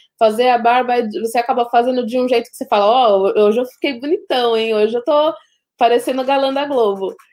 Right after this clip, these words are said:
É, <laughs> bom, é, eu queria saber como que vo-, como que o seu, o seu trabalho, na verdade, são duas perguntas, né?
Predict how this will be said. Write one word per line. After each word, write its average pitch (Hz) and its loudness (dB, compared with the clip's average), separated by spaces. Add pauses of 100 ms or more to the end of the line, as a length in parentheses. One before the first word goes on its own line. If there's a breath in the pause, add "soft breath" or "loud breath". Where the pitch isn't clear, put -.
(260 soft breath)
É, 202 4
<laughs> 240 -4 (600 soft breath)
bom, 277 -4 (140)
é, 208 -2 (440)
eu - -4
queria 415 -2
saber 208 -2 (1000)
como 330 -4
que 330 -4 (300)
vo-, 214 -8 (100)
como 330 -6
que - -4
o 330 -2
seu, 294 -2
o 226 -10
seu 240 -4
trabalho, 226 -2 (500)
na 196 -2
verdade, 208 0
são 220 -4
duas 233 -4
perguntas, 185 -6
né? 190 -8